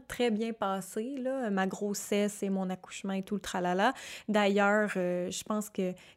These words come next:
quand j'ai eu mon diagnostic, mon neurologue, c'est une des premières choses qu'il m'a dit, parce que, tu sais, quand t'as ton diagnostic, t'es un petit peu, euh, hébété, si on veut. Et, euh, il, il,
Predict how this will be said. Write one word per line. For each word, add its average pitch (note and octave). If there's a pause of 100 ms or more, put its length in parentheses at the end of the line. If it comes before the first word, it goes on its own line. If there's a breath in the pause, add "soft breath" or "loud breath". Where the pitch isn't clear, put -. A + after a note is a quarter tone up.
quand G#3+
j'ai G3+
eu A3
mon A3+
diagnostic, G3+
mon G#3
neurologue, F#3+
c'est G#3
une G3
des F#3
premières F#3+
choses G#3+
qu'il G#3+
m'a F#3
dit, A3
parce C#4+
que, -
tu C#4+
sais, C4
quand A#3+
t'as G#3
ton G3+
diagnostic, G3
t'es G3
un F#3
petit -
peu, G#3+
euh, F3 (1300 soft breath)
hébété, G3+ (260)
si -
on A#3+
veut. C#4 (360)
Et, G3+
euh, F#3 (460)
il, G3
il, G3+